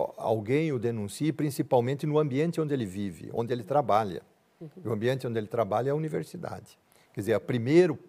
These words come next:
Speaker 1: passo teria que ser tomado pela universidade. Este é um ambiente muito mais propício a esse tipo de análise, porque a universidade tem instrumentos para isso. Por exemplo, existe uma, eu fui reitor, tem uma comissão de ética,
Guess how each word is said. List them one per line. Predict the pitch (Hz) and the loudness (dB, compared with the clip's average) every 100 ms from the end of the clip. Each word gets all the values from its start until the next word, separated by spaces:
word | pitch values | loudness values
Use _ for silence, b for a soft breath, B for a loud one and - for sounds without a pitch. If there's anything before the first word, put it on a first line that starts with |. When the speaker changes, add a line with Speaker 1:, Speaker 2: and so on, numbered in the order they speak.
| _ | _
Speaker 1:
passo | 120 127 143 - 123 - | 4 6 4 -4 -16 -6
teria | 107 107 | -4 -4
que | - | -6
ser | - 90 107 b b b | -10 -12 -12 b b b
tomado | - 117 107 127 147 120 | 0 0 4 4 4 0
pela | - 117 | -4 -6
universidade. | 117 101 107 - 101 92 90 B B B | -6 -2 -2 -2 0 0 -2 B B B
Este | 156 - | 2 4
é | 156 | 4
um | |
ambiente | 156 131 135 143 143 | 4 4 2 2 0
muito | 143 170 160 | 2 2 4
mais | 139 143 - b b | 2 0 -4 b b
propício | - 151 156 165 185 - | 2 2 4 2 2 0
a | |
esse | 123 123 | -2 -2
tipo | 120 131 131 | -6 -6 -6
de | 113 | -4
análise, | 117 110 107 127 135 127 160 156 B B | -2 0 2 2 2 2 0 0 B B
porque | - 135 | -2 0
a | 139 | 2
universidade | 131 131 131 123 139 139 - | 2 2 2 2 4 2 6
tem | 175 202 196 143 - - | 8 10 8 2 -6 -8
instrumentos | 170 - - 151 139 170 - - | -6 -4 2 2 4 2 0 -8
para | - - | -6 -6
isso. | - - _ b b | -8 -16 _ b b
Por | 117 | -2
exemplo, | 110 101 135 147 | 0 -2 -4 -2
existe | 127 127 | -4 -4
uma, | 151 151 | -6 -6
eu | - | -8
fui | - - - | -10 -12 -12
reitor, | 120 - - - | -10 -8 -6 -6
tem | - | -6
uma | - | -6
comissão | - 143 - | -4 -2 -2
de | 170 170 | 4 6
ética, | 120 120 - - | 6 4 -6 -10